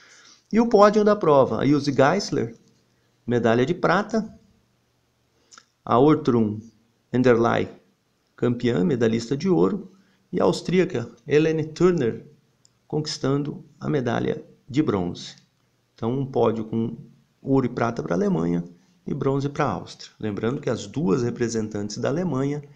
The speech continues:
eram da Alemanha Oriental. Aqui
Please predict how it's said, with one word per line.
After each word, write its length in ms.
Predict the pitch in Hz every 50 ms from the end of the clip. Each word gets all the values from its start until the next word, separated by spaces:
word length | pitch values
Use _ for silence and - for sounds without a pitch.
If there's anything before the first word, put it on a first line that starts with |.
| _ _ _ _ _ _
eram 340 | - 147 147 139 139 139 139
da 360 | 131 127 120 117 - - - - - - -
Alemanha 720 | 170 175 180 170 143 117 110 110 113 113 110 110 113 110 - _ _ _ -
Oriental. 680 | 135 135 127 127 127 127 127 123 - - - - _ _ _ - - - _ - - _ _ _ _ - - - - - - - - - _ _ _ - - 104 - _
Aqui 140 | - 95